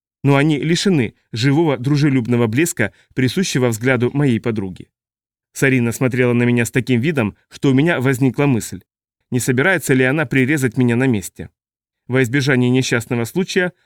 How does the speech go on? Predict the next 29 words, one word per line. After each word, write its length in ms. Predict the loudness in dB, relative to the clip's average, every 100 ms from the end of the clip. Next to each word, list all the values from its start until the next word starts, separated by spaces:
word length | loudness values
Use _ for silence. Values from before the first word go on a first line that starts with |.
| _
я 220 | -2 -2
возложил 480 | 0 0 0 2 2
ладонь 380 | 2 0 -2 -4 -2
на 160 | -2
эфес 320 | -2 -4 -6 -6
меча. 320 | -6 -10 -14 _ _ _ _ _
«Я 220 | -2 0
ищу 220 | 0 -2 -8
статую», 500 | -6 -8 -8 -14 -16 _ -8
заявила 460 | -2 -2 -2 -4
она. 220 | -4 -8 -12 _ _ _ _ _ _
«В 40 | -6
последние 500 | -2 0 0 0 0
дни 300 | 2 0 -4 _
это 220 | -4 -4
стало 340 | -4 -2 -2 0
занятием 480 | 0 0 -2 -2 -2
весьма 280 | -2 0
модным», 440 | 0 0 -4 -12 -16 -10
заметил 420 | -4 -2 -2 -6
я. 240 | -8 -12 -18 _ _ _ _ -10
«Итак, 400 | -6 -6 -8 _ -14
где 260 | -8 -6
она?» 220 | -6 -10 -12 _ _ _ _ _ _
«Не 260 | 0 2 2
имею 280 | 2 2
ни 80 | 2
малейшего 460 | 0 0 -2 -4 -4
представления. 760 | -6 -6 -6 -4 -4 -6 -14